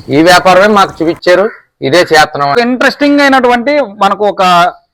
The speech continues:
Speaker 2: వీడియో కింద ఒక కామెంట్ చదివాను, వీళ్ళు ఒంటి మీద బంగారం అట్లీస్ట్ ఒక అర కేజీ ఉంటుందని కామెంట్ చదివా. ఎందువల్ల, దీంట్లో బాగా సంపాదించారా, లేకుంటే వీళ్ళ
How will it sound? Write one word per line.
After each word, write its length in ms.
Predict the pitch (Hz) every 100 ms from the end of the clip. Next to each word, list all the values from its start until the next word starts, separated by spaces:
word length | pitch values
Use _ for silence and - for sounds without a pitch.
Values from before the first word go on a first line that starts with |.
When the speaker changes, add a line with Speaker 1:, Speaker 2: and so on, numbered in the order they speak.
| _ _ _
Speaker 2:
వీడియో 300 | 165 220 240
కింద 180 | 220 220
ఒక 160 | 247 -
కామెంట్ 340 | 180 208 175
చదివాను, 320 | 160 135 117 - - _ _ _ _ - - _ _ _ _ _ -
వీళ్ళు 360 | 160 262 262 240 254 208
ఒంటి 180 | 254
మీద 140 | 285 269
బంగారం 760 | 226 196 233 233 214 208 208 - _ _ -
అట్లీస్ట్ 440 | 175 254 302 294
ఒక 140 | 285 220
అర 120 | 208
కేజీ 220 | 202 208
ఉంటుందని 420 | 208 202 214 220
కామెంట్ 380 | 240 208 214 -
చదివా. 260 | 196 196 135 - _ _
ఎందువల్ల, 440 | 170 240 269 226 202
దీంట్లో 260 | 185 180
బాగా 380 | 160 160 202 226
సంపాదించారా, 760 | 190 180 208 190 170 135 139 139 - _ _ -
లేకుంటే 380 | 180 220 240 240
వీళ్ళ 380 | 202 190 185